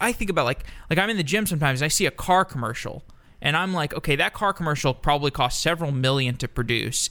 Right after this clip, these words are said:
and here it is on T V, and, like, I'm, uh, no, you know, nobody else is in the gym right now, and it's being advertised to me, and, like, I'm not, I don't care about this. This is never gonna convince me to get a car. If I get a car, I'm gonna do a ton of research."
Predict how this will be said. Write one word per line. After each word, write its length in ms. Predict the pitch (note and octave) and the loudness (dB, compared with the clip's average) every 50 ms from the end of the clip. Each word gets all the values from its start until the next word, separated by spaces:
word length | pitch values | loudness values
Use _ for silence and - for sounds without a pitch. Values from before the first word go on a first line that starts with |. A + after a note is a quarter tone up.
| - - | 0 0
and 580 | C3+ B2+ B2 B2 B2 A#2+ A#2+ A#2+ A#2+ A#2+ B2 - - - - - - - - - | 2 2 2 2 2 0 0 -2 -2 -4 -4 -6 -8 -20 -20 -20 -20 -20 -20 -6
here 240 | - - F#3+ F#3+ F#3+ | 0 4 4 6 6
it 60 | F3+ | 6
is 240 | E3+ E3 D#3 D3+ D#3+ | 6 4 4 4 2
on 300 | C#3+ C#3 C#3+ C3 B2+ B2+ | 2 2 2 2 2 0
T 280 | - - - F#3 F3+ D#3+ | 0 0 2 4 4 4
V, 480 | C#3+ D#3+ E3 D#3 C#3+ C#3 C3 B2+ - - | 4 4 2 4 2 2 2 0 -2 -2
and, 680 | - C#3 C#3 C#3 C#3 C3+ C3+ C3+ C3 B2+ B2 C3+ B2+ - - - - - - - - - - | 0 2 2 4 4 2 2 0 0 -2 -2 -2 -4 -6 -8 -14 -20 -20 -20 -18 -14 -6 0
like, 260 | C#3 C3 B2+ B2 - - | 2 2 2 0 -2 -4
I'm, 420 | - C3 D3 F3 F#3+ F#3 E3+ - - - | -2 0 0 0 0 -2 -4 -6 -8 -12
uh, 140 | A#1 - - - - | -12 -12 -12 -8 -4
no, 220 | D3 D3 C#3+ C#3 C3+ | 0 2 2 2 2
you 140 | B2+ C#3 | 2 0
know, 100 | C3+ B2+ | 0 0
nobody 320 | B2+ C3 C#3+ E3 E3+ F3 D#3+ | 2 2 2 2 4 4 2
else 220 | D3+ D#3 - - | 2 2 0 -2
is 80 | C#3+ C#3+ | -2 0
in 100 | C#3 C3 | 0 0
the 60 | B2+ | 0
gym 280 | A#2+ B2 D3+ E3 E3 D#3+ | 0 0 -2 0 2 2
right 160 | D#3 D3 C#3+ | 2 2 2
now, 340 | D3 C#3+ C#3+ C#3+ C#3+ C#3+ C3+ | 2 2 2 2 2 0 0
and 100 | B2 A#2+ | -2 -4
it's 160 | A#2+ - - | -4 -4 -4
being 220 | - D3+ C#3 C3 B2+ | -2 0 2 2 2
advertised 420 | C3+ C3+ C#3+ - D3 C3+ C3 - | 0 0 0 0 0 0 0 -2
to 40 | B2+ | -2
me, 260 | A#2+ B2 C3 D3+ D#3+ | -2 0 0 0 0
and, 80 | C#3+ B2+ | 0 0
like, 180 | A#2+ A#2+ - - - | -2 -4 -4 -4 -2
I'm 280 | - B2+ D3+ F#3 F#3+ F3 | 0 0 2 2 2 2
not, 240 | D3 A#2+ A2+ - - - - - - - | 2 2 0 -2 -8 -14 -20 -14 -10 -6
I 100 | - D3+ | -6 -4
don't 180 | F#3 G3 - | -4 -6 -8
care 260 | - - - G#2+ A2+ A2+ | -8 -6 -4 -2 -2 0
about 260 | A2+ A2+ B2 - - | 2 2 0 2 0
this. 200 | C#3+ - - - | 0 2 2 2
This 160 | E3+ E3 - | 0 0 0
is 160 | F3+ D#3 C#3 | 0 0 2
never 200 | C#3 C3+ B2+ C3 | 2 2 2 2
gonna 140 | B2 A#2 A#2 | 0 0 0
convince 400 | - B2 A#2 G#2+ A#2+ A#2+ B2 - | 0 -2 -2 0 0 -2 -2 0
me 60 | B2+ A#2 | -2 0
to 60 | A#2 | 0
get 120 | A#2+ A2+ | 2 0
a 40 | - | 0
car. 280 | - - A#2+ C3 E3 F#3+ | 0 2 4 4 4 4
If 100 | - F#3 | 2 0
I 80 | F#3+ | 0
get 100 | F#3+ F#3 | 2 0
a 40 | D3 | -2
car, 260 | - - F3 F3 E3+ | 0 2 4 4 4
I'm 60 | D#3 | 4
gonna 120 | D3 C3 B2+ | 2 0 0
do 140 | B2 C3+ C3 | 0 -2 -2
a 40 | |
ton 220 | - - - D#3 D3+ | -2 0 0 2 2
of 120 | B2+ A2+ | 2 0
research." 720 | B2 C#3 E3+ G3+ - - D3+ C3 B2 A#2+ - - - - | 2 2 2 2 2 4 4 4 4 4 2 -4 -8 -8